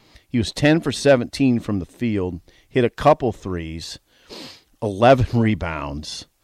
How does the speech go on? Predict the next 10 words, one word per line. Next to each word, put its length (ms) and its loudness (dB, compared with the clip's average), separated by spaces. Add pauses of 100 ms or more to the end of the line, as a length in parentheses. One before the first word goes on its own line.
(520)
Yeah, 240 -6
he 100 -4
had 100 0
a 40 -2
big 260 -10
game, 280 -6
four 280 -6
assists. 600 -6
Te-, 180 0 (200)
yeah, 200 -6